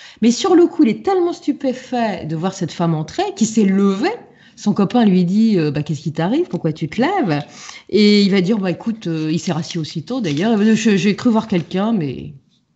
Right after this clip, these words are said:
je me suis trompé. » Mais cette nouvelle apparition va le faire réagir. Il va se dire, « Quand même, c'est bizarre. Qu'est-ce que c'est que cette nana ? »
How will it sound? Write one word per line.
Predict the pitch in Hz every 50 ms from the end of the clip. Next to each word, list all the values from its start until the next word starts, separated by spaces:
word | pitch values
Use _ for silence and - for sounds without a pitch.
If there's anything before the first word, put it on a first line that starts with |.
| _ _ _ _ _ _ - 156 - -
je | - 175
me | 170
suis | - - 226
trompé. » | - - 175 156 - - - - - _ _ _ _ _ _ _ _ _ - - - - - - - - - _ -
Mais | 269 311 381 440 453 440 392 311 233
cette | - - - - 269 262 262 262
nouvelle | 254 254 240 262 254 233
apparition | 233 - - 151 160 190 214 - - - 370 349
va | 254 180
le | 160
faire | - 262 262 202
réagir. | 208 196 180 175 175 165 156 170 165 160
Il | 156 147
va | 147 147
se | 139
dire, « | 147 175 202 -
Quand | - 160 143
même, | 151 196 240 240
c'est | - - - 143
bizarre. | 131 135 160 208 220 196 147 151 156 190 233 277 285 220 151 139 - - _ _ _ _ _ _ _ _ _ _ _ _ _ _
Qu'est-ce | - - 320 277 - -
que | - 180
c'est | - - 285
que | 277 -
cette | - 165 147 - -
nana ? » | 214 247 285 269 247 226 -